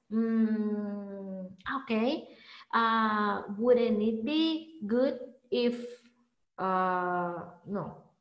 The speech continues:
let me check. Uh, speak English with your partner.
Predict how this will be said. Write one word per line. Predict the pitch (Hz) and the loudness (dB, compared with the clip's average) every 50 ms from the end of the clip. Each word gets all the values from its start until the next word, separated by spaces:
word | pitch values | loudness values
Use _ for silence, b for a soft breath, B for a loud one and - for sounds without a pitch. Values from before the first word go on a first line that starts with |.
| _ _ _ _ _ - | _ _ _ _ _ -8
let | 202 202 196 | -6 -4 -4
me | 196 190 180 185 | -4 -4 -6 -6
check. | - - 185 165 156 151 - - - - _ _ _ _ _ _ _ _ _ _ _ _ _ _ _ _ _ _ _ _ - - | -8 -8 -6 -6 -6 -8 -10 -14 -20 -20 _ _ _ _ _ _ _ _ _ _ _ _ _ _ _ _ _ _ _ _ -6 -2
Uh, | 240 247 240 240 240 233 | 0 0 0 0 -2 -6
speak | 226 - - - 381 370 370 359 | -8 -8 -2 0 0 2 2 4
English | 349 349 349 349 330 330 339 349 339 339 - - | 2 4 4 2 2 2 2 2 0 0 -2 -4
with | 254 262 285 277 233 - | -2 0 0 0 0 2
your | 269 262 254 254 | 2 4 4 2
partner. | 254 - - 269 214 180 170 156 135 131 - | 2 4 6 6 6 6 4 -2 -2 -4 -6